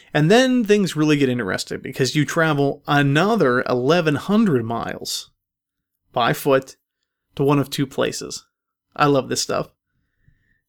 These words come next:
Uh, and one of those places is a city called Irkutsk. And Irkutsk, now you're getting into the modern world. You have a town with a, a theater and, and shops and merchants, uh, and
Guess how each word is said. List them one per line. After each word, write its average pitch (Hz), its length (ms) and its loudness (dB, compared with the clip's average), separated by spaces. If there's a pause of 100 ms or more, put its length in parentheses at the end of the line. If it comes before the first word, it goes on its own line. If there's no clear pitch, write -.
(100)
Uh, 131 240 -4
and 156 140 2
one 190 120 4
of 190 60 6
those 185 140 6
places 156 500 0
is 135 360 0 (160)
a 135 80 -2
city 143 260 2
called 131 400 2
Irkutsk. - 720 0 (180)
And 143 140 -2
Irkutsk, - 720 0
now 165 440 2
you're 143 380 2 (500)
getting 135 260 0
into 127 260 -2
the 120 100 -2
modern 120 440 0
world. 113 340 -2
You 127 100 -2
have 123 140 0
a 117 140 -2 (140)
town 135 360 0
with - 160 -6
a, - 120 -6
a - 240 -10
theater 180 640 2 (580)
and, 127 440 0
and 127 800 -2
shops - 640 -2
and 139 160 -4
merchants, 143 680 -2 (460)
uh, 120 340 -2
and 131 420 0